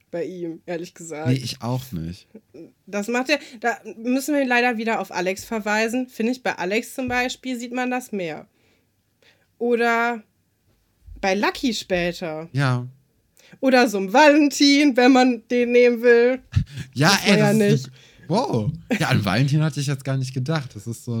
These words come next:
Speaker 1: Nee.
Speaker 2: Über den stolpert man selten, aber ja, du hast
Speaker 1: Ja,
Speaker 2: recht.
Speaker 1: reden wir nicht so oft drüber.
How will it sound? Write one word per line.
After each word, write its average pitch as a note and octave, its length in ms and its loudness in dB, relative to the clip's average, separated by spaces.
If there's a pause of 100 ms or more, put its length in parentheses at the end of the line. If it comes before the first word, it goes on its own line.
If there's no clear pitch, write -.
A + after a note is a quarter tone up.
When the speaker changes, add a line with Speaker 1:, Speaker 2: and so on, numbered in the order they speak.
(120)
Speaker 1:
Nee. A#3 320 0 (880)
Speaker 2:
Über A2 140 -4
den A#2+ 160 0
stolpert D3 400 0
man C3 160 0
selten, C#3+ 380 0
aber G2+ 360 -6
ja, B2 260 -2
du B2+ 160 -6
hast A3 80 2
Speaker 1:
Ja, A3+ 160 2
Speaker 2:
recht. - 100 -2
Speaker 1:
reden A3 200 0
wir G#3 100 -2
nicht G#3+ 160 -2
so F#3 100 -6
oft G3+ 240 -8
drüber. F#3+ 300 -8